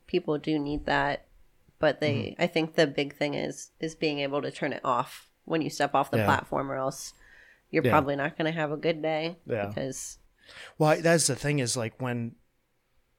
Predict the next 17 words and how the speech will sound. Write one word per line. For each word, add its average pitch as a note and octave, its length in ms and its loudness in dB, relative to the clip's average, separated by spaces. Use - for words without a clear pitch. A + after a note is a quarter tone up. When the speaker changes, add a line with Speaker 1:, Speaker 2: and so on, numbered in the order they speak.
Speaker 2:
you, D3 240 4
you C#3 200 2
know, B2 140 6
this C#3 200 6
was, D#3 180 2
like B2+ 160 -2
she - 160 4
said, G#2+ 200 0
probably F3+ 240 6
one B2+ 100 2
of A#2 40 -2
my A2+ 100 -2
more G#2+ 200 -8
calm A#2 300 -2
meets. B2 220 0
I C3+ 100 2
was B2+ 200 0